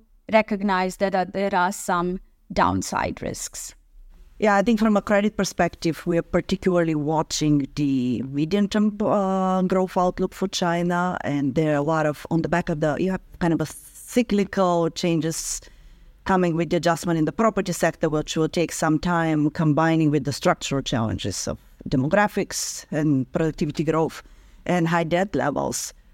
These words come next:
Speaker 2: uh, which could lead to a weaker, weaker kind of growth over the, over the medium term. And that's, that's something we are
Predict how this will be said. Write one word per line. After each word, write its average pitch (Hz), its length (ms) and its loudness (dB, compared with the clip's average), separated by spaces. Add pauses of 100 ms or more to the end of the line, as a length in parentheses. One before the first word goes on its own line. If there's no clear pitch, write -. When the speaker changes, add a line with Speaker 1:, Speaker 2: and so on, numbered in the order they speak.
(360)
Speaker 2:
uh, 135 280 -2
which 165 460 -2 (100)
could 185 480 0
lead 175 340 0 (200)
to 170 320 0
a 165 260 2
weaker, 143 640 0
weaker 139 640 -2 (800)
kind 143 160 4
of 131 120 0
growth 147 340 -2
over 139 260 -2
the, 139 300 0
over 143 180 -2
the 131 120 0
medium 139 280 2
term. 131 280 0
And 135 100 0
that's, - 300 -2
that's 147 180 0
something 135 300 -2
we 139 100 -2
are 110 160 0